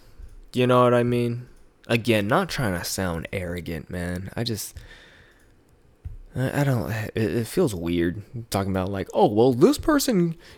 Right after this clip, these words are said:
cared about what I had to say, and let me tell you why these people care about listening to me," you know? Just such a fucking salesman, like a car salesman bullshit, you know? I'm just trying to be authentic with it, you know?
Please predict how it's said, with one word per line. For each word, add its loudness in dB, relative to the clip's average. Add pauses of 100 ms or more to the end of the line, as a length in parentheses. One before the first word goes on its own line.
cared 8
about 8
what 8
I 8
had 4
to -2
say, 6
and 0
let 6
me 4
tell 4
you 6
why 2 (440)
these 6
people 6
care 6
about 6
listening -2
to -12
me," -8
you -4
know? -2
Just -8
such -6
a -2
fucking -6
salesman, -2
like -4
a -6
car -2
salesman -6
bullshit, -6
you -4
know? 2
I'm 0
just -4
trying 2
to 2
be 4
authentic 0
with 2
it, -2
you -4
know? 0